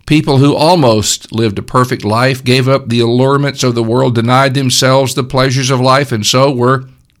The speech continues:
holy. Now, let me share what the Bible says about sainthood. There was a church that the Apostle Paul founded in the Greek city of Corinth.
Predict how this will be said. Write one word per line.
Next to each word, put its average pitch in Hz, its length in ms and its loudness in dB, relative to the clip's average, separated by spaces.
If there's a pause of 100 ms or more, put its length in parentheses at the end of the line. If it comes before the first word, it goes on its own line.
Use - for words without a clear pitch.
holy. 180 400 -2 (1600)
Now, 113 120 -4
let 131 100 2
me 170 100 2
share 131 280 2
what 127 160 2
the 107 60 -2
Bible 117 340 0
says 98 360 -4
about 101 500 -6 (180)
sainthood. - 720 -4 (500)
There 123 180 0
was 160 160 2
a 156 60 -2
church - 580 -4 (300)
that - 160 -4
the 113 140 0
Apostle 160 760 -2
Paul 107 640 0
founded 123 680 -4
in 110 160 -2
the 98 80 -2
Greek 127 600 -2 (240)
city 131 460 0
of 104 260 -4 (220)
Corinth. - 640 -4